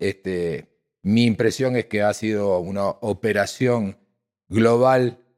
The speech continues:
este, de control, este, sobre la especie humana, ¿no?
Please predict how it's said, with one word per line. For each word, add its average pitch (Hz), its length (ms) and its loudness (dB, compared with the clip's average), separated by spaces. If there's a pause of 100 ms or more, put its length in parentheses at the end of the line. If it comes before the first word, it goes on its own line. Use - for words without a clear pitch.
(120)
este, 107 340 0
de 101 160 -2
control, 127 800 0 (420)
este, 90 880 -6 (960)
sobre 107 220 4
la 104 100 2
especie 117 380 -4
humana, 110 420 -2
¿no? 143 320 -6